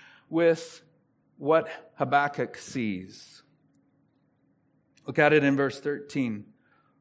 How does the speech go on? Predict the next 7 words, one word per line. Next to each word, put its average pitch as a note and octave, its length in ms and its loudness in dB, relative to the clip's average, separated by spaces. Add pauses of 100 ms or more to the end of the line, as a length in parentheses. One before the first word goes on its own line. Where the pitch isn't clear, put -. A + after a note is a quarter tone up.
(460)
"Why D3 280 2
do F3 80 -2
you F3 320 -6
idly D#3+ 440 4
look C#3+ 280 -2
at B2 120 -6
traitors G#2+ 840 -8